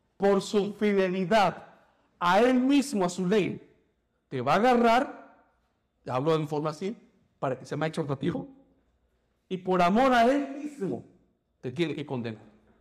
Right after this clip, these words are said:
Porque el pecado o la transgresión no se puede quedar así en el aire, hermanos.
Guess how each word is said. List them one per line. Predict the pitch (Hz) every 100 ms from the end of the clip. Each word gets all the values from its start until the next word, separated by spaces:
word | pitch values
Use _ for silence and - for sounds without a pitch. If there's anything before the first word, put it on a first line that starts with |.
| _ _ _ _ _ _ _ _ _ _ _ _ _ _ _ _ _
Porque | - 165 165 180
el | 185 -
pecado | 190 185 262 226 156 160
o | 190
la | 190 180
transgresión | 190 185 180 175 254 214 - - _ _
no | 156 202
se | 247
puede | - 220 226 220
quedar | 180 175
así | 202 202 214
en | 208 208 165
el | 139
aire, | 151 370 320
hermanos. | 170 165 113 - -